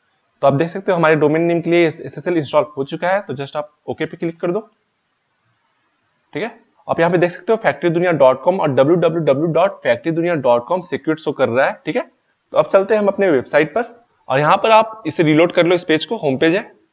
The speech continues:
तो यहाँ रीलोड करने से तो नहीं आ रहा, लेकिन यहाँ पर एड्रेस बार में एचटीटीपीएस एंटर करते हैं, और अब आप देख सकते हो हमारा सर्टिफिकेट सक्सेसफुली इंस्टॉल्ड हो चुका है, एसएसएल सर्टिफिकेट।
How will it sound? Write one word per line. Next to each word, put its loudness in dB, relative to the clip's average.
तो -8
यहाँ -6
रीलोड -2
करने -6
से -18
तो -8
नहीं -4
आ -2
रहा, -2
लेकिन -4
यहाँ -10
पर -4
एड्रेस 0
बार 2
में -2
एचटीटीपीएस -4
एंटर -8
करते -6
हैं, -8
और -8
अब 6
आप 4
देख -2
सकते -8
हो -6
हमारा 4
सर्टिफिकेट -4
सक्सेसफुली -4
इंस्टॉल्ड 2
हो -2
चुका -4
है, 4
एसएसएल -8
सर्टिफिकेट। -10